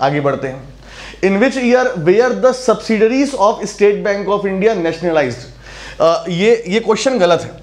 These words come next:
State Bank of India की subsidiaries नेशनलाइज नहीं हुई थी। आपसे question पूछना चाहिए था कि वो कौन सा साल था जब subsidiary का power State Bank of India को मिल गया था।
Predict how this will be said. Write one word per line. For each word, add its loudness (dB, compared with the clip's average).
State 2
Bank -2
of 0
India 2
की -4
subsidiaries 0
नेशनलाइज 0
नहीं 0
हुई 2
थी। -8
आपसे 0
question 0
पूछना 0
चाहिए 2
था 0
कि -2
वो 4
कौन 2
सा 0
साल 2
था -2
जब 2
subsidiary 0
का 2
power 4
State 0
Bank 0
of 2
India 2
को 0
मिल -2
गया 0
था। -12